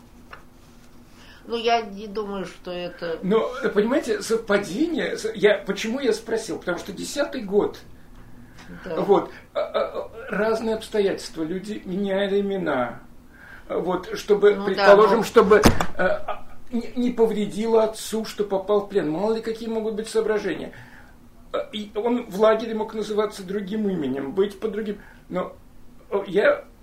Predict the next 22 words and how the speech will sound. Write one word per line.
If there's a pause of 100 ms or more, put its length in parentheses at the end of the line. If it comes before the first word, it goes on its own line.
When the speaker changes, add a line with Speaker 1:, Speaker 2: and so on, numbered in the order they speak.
Speaker 2:
спец-, (240)
и
там
тридцатое
мая,
вот
этот
Александр (260)
Speaker 1:
Мгм.
Speaker 2:
в
сорок
втором
году (800)
о,
на
О,
как
это
называется, (160)
французский
остров. (1400)
Вот,